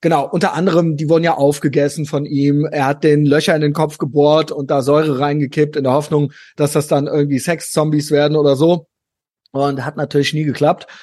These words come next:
Aber, ähm, ihm war ganz wichtig, dass er kein Rassist ist. Und das fand ich super interessant. Er hatte hinterher, erstmal hat selbst er eine Verteidigung gekriegt, die wahrscheinlich,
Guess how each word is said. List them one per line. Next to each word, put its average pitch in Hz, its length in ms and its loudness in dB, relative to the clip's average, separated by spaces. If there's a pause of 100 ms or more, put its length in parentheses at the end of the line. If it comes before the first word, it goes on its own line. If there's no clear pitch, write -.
(300)
Aber, 175 520 2
ähm, 160 520 0 (640)
ihm 196 200 0
war 196 160 2
ganz 208 500 0
wichtig, 190 480 -2
dass 160 220 0
er 156 140 -4
kein 165 220 -6
Rassist 156 460 -6
ist. - 300 -18 (960)
Und 147 200 -4
das 226 200 0
fand 202 240 0
ich - 360 -4
super 170 380 -2
interessant. 160 480 -2 (220)
Er 151 140 -4
hatte 190 180 0
hinterher, 202 520 2 (200)
erstmal 220 400 0
hat 202 180 -2
selbst - 440 0
er 269 440 0 (460)
eine 180 320 2
Verteidigung 180 600 -2
gekriegt, 135 520 -4
die 156 80 -4
wahrscheinlich, 165 760 -2